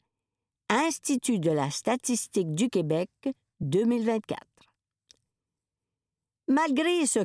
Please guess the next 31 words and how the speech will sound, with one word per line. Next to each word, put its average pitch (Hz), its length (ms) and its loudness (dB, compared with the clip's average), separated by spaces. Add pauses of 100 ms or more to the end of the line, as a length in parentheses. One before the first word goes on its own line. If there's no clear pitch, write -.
creux 220 380 0
historique, 226 720 -2 (500)
le 277 280 2 (100)
taux 330 240 0
de 175 160 0
fécondité 202 760 0
au 185 120 2
Québec 196 560 -2 (120)
est 220 100 2
plus 240 400 0
élevé 202 340 2
que - 100 -2
la 165 160 2
moyenne 165 460 2
canadienne, 226 840 0 (500)
un 190 180 2
virgule 156 480 0
vingt-cinq 165 800 -2 (260)
en 175 120 0
deux 156 140 0
mille 139 220 -2
vingt-quatre, 262 580 -6 (960)
que 294 140 2
celui 302 440 2
de 185 120 0
l'Ontario, 190 800 2 (400)
un 190 160 4
virgule 156 500 0
vingt 139 300 -2
et 170 100 0
un, 269 140 -2